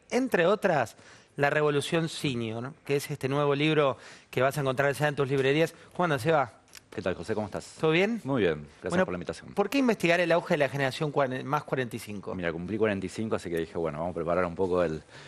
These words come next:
Speaker 2: el terreno, el terreno a futuro. La verdad es que empecé el año pasado a,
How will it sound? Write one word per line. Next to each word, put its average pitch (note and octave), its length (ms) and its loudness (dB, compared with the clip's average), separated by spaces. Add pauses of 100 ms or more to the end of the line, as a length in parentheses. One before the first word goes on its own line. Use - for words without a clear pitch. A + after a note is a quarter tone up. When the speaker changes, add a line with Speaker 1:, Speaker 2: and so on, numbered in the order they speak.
(240)
Speaker 2:
el G2+ 160 0
terreno, G2+ 500 0
el F2+ 120 -2
terreno G#2 260 -2
a - 20 -2
futuro. G#2+ 400 -2
La G2 80 0
verdad C3 160 0
es D#3+ 60 -16
que - 80 -4
empecé A#2 360 -4
el A2+ 100 -4
año B2 120 -6
pasado B2+ 520 0
a, E2 520 -4